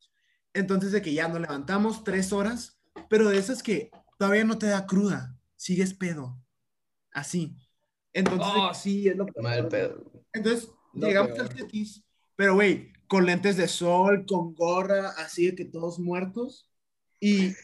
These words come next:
Speaker 1: y yo, la neta, los profes se hicieron medio mensos porque sí se dieron cuenta. Entonces, de que, este, ya fue que,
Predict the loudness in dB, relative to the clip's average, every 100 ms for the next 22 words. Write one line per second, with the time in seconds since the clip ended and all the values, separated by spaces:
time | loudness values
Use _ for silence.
0 | -20 -8 0 4 8 8 6 2 -16 0
1 | 0 4 2 4 2 0 -4 -2 0 0
2 | 0 0 0 -2 -2 0 0 0 0 -2
3 | -4 -4 -4 -6 -14 -10 -10 -2 0 0
4 | -2 -6 -8 -14 _ _ _ _ _ _
5 | _ -12 -2 0 2 0 2 2 2 2
6 | 4 2 0 -6 -14 _ _ _ _ _
7 | _ _ _ _ -4 -4 -2 0 2 4
8 | 0 -2 -2 0 0 0 0 -2 -4